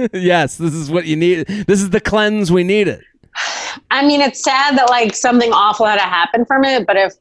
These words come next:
Speaker 2: rents go down in New York City and people just leave, how, I mean, it's kinda great. First of all, if you drive around right now, there's no traffic. I mean, I
Speaker 1: No
Speaker 2: don't think
Speaker 1: traffic.
Speaker 2: no traffic. You're really not waiting a long time to get anywhere. It is the way it's supposed to be.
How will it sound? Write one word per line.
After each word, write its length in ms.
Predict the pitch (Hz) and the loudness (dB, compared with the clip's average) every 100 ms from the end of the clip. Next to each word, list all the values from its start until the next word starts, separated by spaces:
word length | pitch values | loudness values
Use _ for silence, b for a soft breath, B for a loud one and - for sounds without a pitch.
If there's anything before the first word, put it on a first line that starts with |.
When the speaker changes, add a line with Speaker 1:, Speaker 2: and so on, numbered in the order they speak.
| _ _ | _ _
Speaker 2:
rents 380 | 190 208 233 247 | -2 0 0 0
go 140 | 240 220 | -2 0
down 180 | 220 | -2
in 120 | 208 208 | -2 -6
New 100 | 202 | -4
York 200 | 202 - | -6 -8
City 460 | - 180 208 247 | -10 -6 -2 -2
and 280 | 220 180 175 _ _ | -4 -8 -12 _ _
people 260 | 220 208 208 | -10 -6 -4
just 240 | 196 - | -6 -8
leave, 400 | 180 185 190 233 | -6 -4 -2 -2
how, 240 | 220 208 202 | -4 -6 -6
I 40 | 196 | -6
mean, 240 | 220 226 | -4 -4
it's 120 | 220 - | -4 -6
kinda 300 | 277 339 302 | -6 -4 -2
great. 400 | 214 285 160 - | 0 -2 -4 -4
First 200 | 359 359 | -2 0
of 40 | |
all, 60 | 285 | 0
if 60 | |
you 120 | 269 | 0
drive 260 | 220 240 240 | 0 0 0
around 260 | 214 202 220 | -4 -4 -6
right 140 | 220 | -8
now, 140 | 240 | -8
there's 260 | 226 196 185 | -6 -8 -8
no 180 | 190 208 | -8 -8
traffic. 520 | 208 180 165 170 165 - | -4 -2 -2 -6 -8 -6
I 40 | |
mean, 200 | 208 202 | -8 -6
I 40 | 135 | -2
Speaker 1:
No 40 | |
Speaker 2:
don't 60 | 143 | -2
think 60 | - | 0
Speaker 1:
traffic. 420 | 135 120 110 107 _ b b b _ | -2 -2 -6 -10 _ b b b _
Speaker 2:
no 180 | 233 269 | -4 -2
traffic. 720 | 320 269 240 240 233 240 233 220 | 0 0 0 0 -4 -4 -4 -4
You're 100 | 208 | -4
really 220 | 226 247 | -2 -4
not 220 | 254 220 | -4 -6
waiting 320 | 185 196 208 208 | -6 -8 -6 -8
a 40 | |
long 180 | 202 196 | -8 -10
time 260 | 190 202 190 | -10 -10 -10
to 100 | 185 | -6
get 180 | 180 175 | -4 -4
anywhere. 540 | 180 180 180 180 175 - | -4 -8 -4 -2 -2 -2
It 120 | 247 | 0
is 160 | 370 349 | 0 2
the 100 | 320 | 0
way 200 | 285 247 | 2 0
it's 140 | 214 | -4
supposed 380 | 185 214 196 - | -10 -8 -10 -10
to 60 | 151 | -12
be. 300 | 143 - | -12 -12